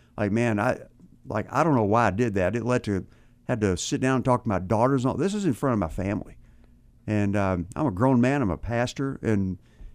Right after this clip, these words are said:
I couldn't tell you why I acted that way. I have no idea why I exploded that way. I could tell you the surface reason, well, the dog made me mad.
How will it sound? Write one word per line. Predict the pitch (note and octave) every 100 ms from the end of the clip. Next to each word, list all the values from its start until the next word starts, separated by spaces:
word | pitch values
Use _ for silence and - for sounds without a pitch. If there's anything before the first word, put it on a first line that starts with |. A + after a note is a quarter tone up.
| - -
I | -
couldn't | D#3+ F#3 F3 C#3+ - - - -
tell | F3 F#3+
you | C3 A2+
why | G#2+ A#2+ A#2 A#2 - -
I | G#2+ G2+ -
acted | A#2+ C3 G2
that | F#2 C2+
way. | - C2+ - -
I | - A#2+
have | G#2 G2+
no | A#2 C#3
idea | C3 A#2+ B2+
why | A2 A#2
I | G2+
exploded | D#2+ - A#2 B2+ C#3
that | C#3 C3
way. | C#3+ D3+ - - -
I | -
could | F3 -
tell | D#3
you | C3
the | F#2
surface | - F3 G3+ G2+ -
reason, | G2+ G#2 A#2
well, | A2
the | G2+
dog | B2+ A2+
made | A2 A2
me | F#2
mad. | F2+ C3 A2 F#2+